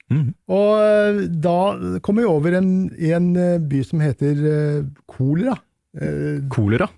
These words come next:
Speaker 2: Kolera, ja. Ja. Men
Speaker 1: <laughs>
Speaker 2: navnet skjemmer ingen.
Speaker 1: Nei.
Speaker 2: Og byen er stor nok, den kan velge mellom flere restauranter til lunsj.
Speaker 1: Ah.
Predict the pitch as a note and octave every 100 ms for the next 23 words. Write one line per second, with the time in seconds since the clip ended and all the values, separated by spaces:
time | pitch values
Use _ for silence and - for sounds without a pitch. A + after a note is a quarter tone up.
0 | _ - F#3+ A#3+ C#4 C#4 C4 C3 - A#2+
1 | - D3 B2 - _ - - F#3+ E3 E3+
2 | A3 A#3+ A#3 G#3+ A3+ A#3+ D#4+ - A#2 A2
3 | - F#3+ G3+ D#3+ E3 G#3+ A3 F3 F#3+ G3
4 | A#3 G#3 A3+ G3 C#3 D#3 F#3+ - B2+ C#3+
5 | F#3+ D#3+ C#3 C3 D#3+ D#3 E3 C#3+ C3+ -
6 | - F2+ D3+ F#3+ F3+